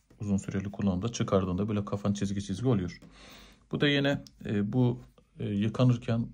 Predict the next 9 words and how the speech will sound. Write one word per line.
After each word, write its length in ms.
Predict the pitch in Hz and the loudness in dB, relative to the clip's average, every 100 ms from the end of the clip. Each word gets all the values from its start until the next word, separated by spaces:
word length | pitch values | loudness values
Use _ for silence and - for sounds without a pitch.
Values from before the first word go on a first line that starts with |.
| - | -8
kullandığım 560 | - 110 101 98 101 | -4 2 2 2 0
veya 220 | 101 101 98 | 2 2 2
daha 180 | 104 | 0
soğuk 300 | 104 104 101 | 0 0 0
havalarda 460 | 101 98 95 95 98 - - - - | 0 0 0 -4 -6 -10 -20 -20 -16
kullandığım, 520 | - 101 98 98 101 | -4 0 2 2 2
daha 160 | 101 104 | 4 2
önceden 300 | 101 95 90 | 2 0 0
aldığım, 460 | 95 90 90 95 | 0 -2 -2 -2